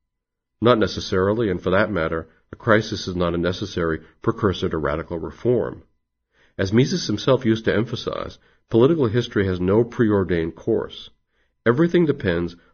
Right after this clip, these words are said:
on the ideas that people hold about fundamental issues of human freedom and the place of government. Under the right conditions, I have no doubt that a gold standard can be completely restored, no matter how unfavorable the current, the current environment appears towards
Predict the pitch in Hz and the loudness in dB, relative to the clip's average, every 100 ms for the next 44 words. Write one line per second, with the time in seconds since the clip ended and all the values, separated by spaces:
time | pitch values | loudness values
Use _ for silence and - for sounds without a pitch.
0 | 95 104 104 104 92 90 92 - 101 98 | 0 4 6 6 4 2 0 -4 -4 -2
1 | 92 110 110 95 90 - 101 87 90 90 | 0 2 2 0 -2 -2 -2 0 -2 -2
2 | 90 92 85 80 92 85 78 - 113 95 | -4 -6 -10 -8 -4 -4 -4 -2 0 0
3 | 92 _ _ - 104 - 90 - 76 80 | -4 _ _ -2 -2 0 -2 -4 -8 -6
4 | 87 85 50 - - _ _ _ _ _ | -4 -4 -6 -14 -20 _ _ _ _ _
5 | - _ - 98 101 101 131 135 127 117 | -20 _ -4 -2 2 4 4 2 -2 2
6 | 123 - - - _ _ 85 92 92 101 | 0 -2 -8 -12 _ _ -2 0 4 6
7 | 139 131 98 95 92 87 104 131 131 - | 4 4 2 2 -4 0 4 4 2 -6
8 | 67 65 76 _ _ 95 95 98 95 - | -6 -6 -12 _ _ -4 -2 -2 -4 -2
9 | 131 131 120 104 - - 80 78 - _ | -2 2 2 0 -4 -4 -4 -4 -8 _
10 | - 90 85 - 120 131 135 127 - 101 | -4 0 0 -2 0 2 4 2 2 2
11 | 95 92 87 - 104 104 95 - 85 - | 0 -2 -4 -2 -2 0 -2 -4 -10 -4
12 | 101 98 104 90 78 78 78 - _ _ | 0 2 2 0 -2 -2 -2 -6 _ _
13 | - - 104 92 - 90 85 80 | -10 0 0 0 -2 -2 -2 -4